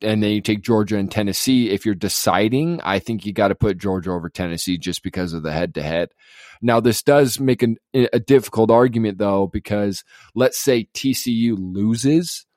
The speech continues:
I don't think regardless of how they finish the year, if they lose any point in time from here on out, they're not making it in. There's a legit shot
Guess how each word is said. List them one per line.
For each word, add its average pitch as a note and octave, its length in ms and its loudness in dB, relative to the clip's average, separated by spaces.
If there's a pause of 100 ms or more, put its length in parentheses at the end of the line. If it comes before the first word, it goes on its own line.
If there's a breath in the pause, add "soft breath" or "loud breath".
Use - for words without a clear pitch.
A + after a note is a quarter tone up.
(260)
I G#2 120 2
don't C#3 180 2
think A#2+ 220 -4
regardless G#2 640 0
of F#2+ 140 -2
how G2 180 0
they G2 140 0
finish G2 420 -6
the F2+ 120 -6
year, G2 240 2
if - 140 -6
they A2 160 2
lose G#2 440 -2
any F#2+ 220 -2
point G2+ 260 -6
in F2 80 -14
time F#2+ 280 -4
from F#2+ 180 -8
here F#2 200 -4
on F2 140 -2
out, F2+ 300 -2
they're F#2 160 -2
not F2 260 -2
making F#2+ 360 -4
it E2+ 100 -2
in. G2 320 -2 (1040 soft breath)
There's C3+ 440 6
a C3+ 80 6
legit G#2+ 640 2
shot G2 560 4